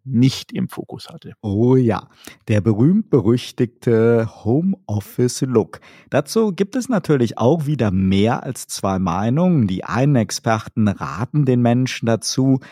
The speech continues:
Speaker 2: Arbeit und Privatleben auch im Homeoffice besser zu trennen mit office-tauglicher Kleidung, selbst am Küchentisch oder auf dem Wohnzimmersofa. Und wieder andere bringt das geradezu auf die Palme. Es geht dabei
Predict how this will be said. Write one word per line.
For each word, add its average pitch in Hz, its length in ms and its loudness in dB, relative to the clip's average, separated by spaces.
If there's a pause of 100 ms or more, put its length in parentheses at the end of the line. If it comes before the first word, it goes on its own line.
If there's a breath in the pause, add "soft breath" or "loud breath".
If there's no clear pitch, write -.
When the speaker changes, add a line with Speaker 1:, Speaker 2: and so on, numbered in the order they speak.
(320 loud breath)
Speaker 2:
Arbeit 113 680 2
und 110 160 -4
Privatleben 117 1200 -2
auch - 240 -6
im 107 220 -2
Homeoffice 123 920 -2
besser 107 400 -2
zu - 160 -10
trennen 151 640 2
mit 101 300 2 (300 soft breath)
office-tauglicher 104 1160 -2
Kleidung, 165 720 0
selbst 95 340 -6
am 101 140 -10
Küchentisch 160 800 -2
oder 95 260 -2
auf 95 120 -8
dem 101 200 -4
Wohnzimmersofa. 135 1000 0 (420 soft breath)
Und 175 100 2
wieder 226 200 4
andere 131 380 4
bringt 104 520 -2
das - 300 -10
geradezu 113 680 -8
auf 110 300 -8
die 131 140 -6
Palme. 110 540 0
Es - 160 -12
geht 170 220 0
dabei 127 420 2